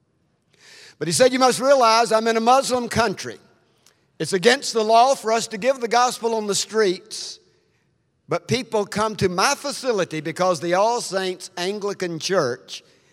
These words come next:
is a historical site in Kinabalu, Malaysia. And anyone that comes in these doors,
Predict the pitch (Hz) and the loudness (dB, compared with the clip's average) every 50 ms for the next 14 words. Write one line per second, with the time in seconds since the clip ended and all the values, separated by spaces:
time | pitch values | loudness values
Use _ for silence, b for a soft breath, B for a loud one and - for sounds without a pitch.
0 | b b b - 175 143 175 165 143 139 160 143 - - - 208 226 247 254 247 | b b b -4 -2 0 -2 -2 -2 -2 -4 -4 -6 -8 -6 -2 0 0 0 0
1 | 240 - 226 220 - - - 220 208 165 120 104 104 _ _ _ _ _ - 135 | -2 -6 -8 -8 -8 -8 -4 -4 -4 -4 -4 -6 -10 _ _ _ _ _ -12 -10
2 | 131 123 - 170 175 180 160 165 165 160 165 160 156 156 156 151 151 147 143 127 | -10 -8 -6 -6 -6 -6 -4 -6 -4 -4 -4 -4 -4 -4 -2 -2 -2 -2 -4 -6
3 | 107 110 101 - _ _ _ _ _ _ _ _ _ _ _ _ _ _ _ _ | -8 -12 -14 -16 _ _ _ _ _ _ _ _ _ _ _ _ _ _ _ _
4 | _ _ _ _ - 123 127 143 175 196 190 185 185 185 180 180 - - 190 196 | _ _ _ _ -12 -8 -4 0 2 2 2 2 0 0 -2 -4 -4 -2 -2 -2
5 | 196 170 180 190 185 190 196 180 151 135 170 160 143 127 123 123 123 120 - | -2 -6 -8 -8 -6 -6 -6 -6 -6 -6 -4 -4 -4 -4 -6 -8 -10 -10 -12